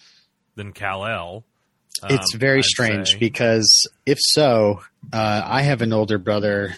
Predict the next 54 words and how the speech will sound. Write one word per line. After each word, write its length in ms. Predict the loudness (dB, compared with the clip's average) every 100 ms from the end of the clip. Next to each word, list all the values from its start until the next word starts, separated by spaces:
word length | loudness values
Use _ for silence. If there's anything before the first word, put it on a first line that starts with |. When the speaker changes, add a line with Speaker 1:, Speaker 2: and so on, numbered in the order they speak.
| -14
Speaker 2:
that 400 | -4 0 0 -2 -6 -2 -2 -4
<laughs> 400 | -14 -12 -10 -6
my 120 | -4
mother 300 | 0 0 0
had 440 | 0 0 0 -2 -6
with 120 | -4
a 80 | -4
different 300 | -4 -6 -4
man 260 | -4 -4 -6
before 360 | -6 -4 -4 -6
me-, 200 | -10 -10
meeting 240 | -8 -6 -4
my 180 | -2 -2
father, 500 | -2 -4 -4 -6 -8 _ _ _ _ _ -6
and 100 | -2
he's 220 | 0 -2
ten 140 | -4
years 180 | -4 -2
older 180 | -4 -4
than 140 | -8
me, 220 | -8 -10 -14 -8
like, 160 | -8 -6
for 120 | -6
real 220 | -4 -6
in 100 | -8
real 140 | -8
life. 200 | -8 -10
Speaker 1:
Nice, 420 | -12 -14 -14 -18 -20
works 240 | -20 -8
out 160 | -8 -6 -10
well. 180 | -12 -16 _ -10
Did 160 | -8
you 120 | -6
Speaker 2:
<laughs> 40 | -4
So, 200 | 0 0
Speaker 1:
both 80 | 0
Speaker 2:
uh, 20 |
Speaker 1:
land, 240 | -2 -4 -10 _
did 140 | -8
you 100 | -6
both 260 | -2 -2 -2
also 380 | -6 -8 -6 -8
just 220 | -8 -12
happen 400 | -10 -10 -10 -12
to 80 | -10
be 140 | -10
the 100 | -10
only 220 | -12 -12 -12
two 160 | -12
survivors 600 | -10 -10 -10 -10 -10 -12
of 100 | -12
your 140 | -14 -14
home 360 | -14 -14 -14 -12
because 300 | -12 -12